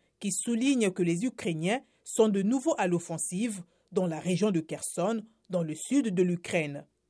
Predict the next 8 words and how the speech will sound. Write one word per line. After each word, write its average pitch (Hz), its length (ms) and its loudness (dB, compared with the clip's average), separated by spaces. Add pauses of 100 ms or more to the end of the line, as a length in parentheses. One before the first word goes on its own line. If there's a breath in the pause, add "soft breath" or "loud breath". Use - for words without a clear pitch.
(340)
C'est - 180 2
dans 254 200 2
ce 294 120 0
contexte 226 760 0
que 185 100 -4
les 170 140 -2
forces 233 420 2
ukrainiennes 175 680 -2